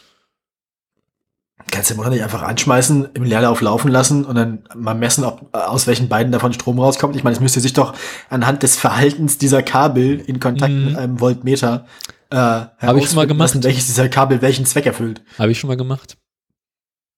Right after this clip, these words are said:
Speaker 1: Und?
Speaker 2: Äh, das Ergebnis ist irgendwie, äh, nicht ganz eindeutig, zumal der Motor immer ausgeht, wenn man vom Gas geht.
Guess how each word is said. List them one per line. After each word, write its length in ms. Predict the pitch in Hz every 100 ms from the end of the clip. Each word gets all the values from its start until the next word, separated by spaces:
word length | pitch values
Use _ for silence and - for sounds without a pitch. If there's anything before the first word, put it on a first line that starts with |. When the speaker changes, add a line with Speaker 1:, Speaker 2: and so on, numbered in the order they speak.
| -
Speaker 1:
Und? 240 | 135 156 _ _ _ _ _ _ -
Speaker 2:
Äh, 320 | 113 117 120
das 120 | 113
Ergebnis 500 | 120 139 139 131 -
ist 180 | 143 -
irgendwie, 760 | 143 123 131 123 131 123 123 127
äh, 600 | 117 113 113 117 117 113 - - - - _
nicht 180 | 135 -
ganz 160 | 143
eindeutig, 500 | 147 151 156 123 147
zumal 240 | - 135 131
der 80 | 135
Motor 220 | 135 156
immer 220 | 135 131
ausgeht, 720 | 143 170 - - 131 190 - - - - _ _
wenn 120 | 131
man 140 | 147 165
vom 160 | 151 143
Gas 180 | 151 -
geht. 280 | 196 -